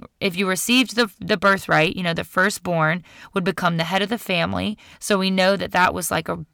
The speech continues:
huge privilege. So we know that if I, um, Isaac was to die, that Esau was going to be the one that would take over the family business, let's pr-, let's say, would have the charge of the family, would have the, the family, uh, property,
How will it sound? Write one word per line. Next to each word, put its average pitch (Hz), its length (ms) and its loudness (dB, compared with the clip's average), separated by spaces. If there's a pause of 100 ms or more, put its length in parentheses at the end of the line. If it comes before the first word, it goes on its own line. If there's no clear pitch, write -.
huge 214 480 -2
privilege. 170 460 0
So 170 180 2
we 185 160 0
know 196 300 4
that 170 180 4
if 170 140 -6 (400)
I, 208 260 4 (220)
um, 175 280 -8
Isaac 214 320 2
was 214 200 -2
to - 120 -8
die, 180 380 2 (320)
that 170 240 0
Esau 226 340 2
was 190 240 -2
going 190 220 -2
to 190 80 -2
be 185 120 -2
the 180 100 -2
one 175 200 -2
that - 120 -2
would - 100 -8
take 226 220 -4
over 202 160 0
the 185 100 -6
family 185 560 -2 (340)
business, 190 520 4
let's 180 200 0
pr-, - 140 -6 (120)
let's 180 260 -2
say, 170 360 4 (240)
would 180 180 -6
have 175 200 0
the 165 80 -4
charge 220 380 0
of 214 100 -2
the 208 120 -4
family, 190 540 0
would 175 140 -2
have 170 320 2
the, 165 160 -2 (280)
the 185 100 -4
family, 185 500 0
uh, 180 200 -6
property, 220 720 4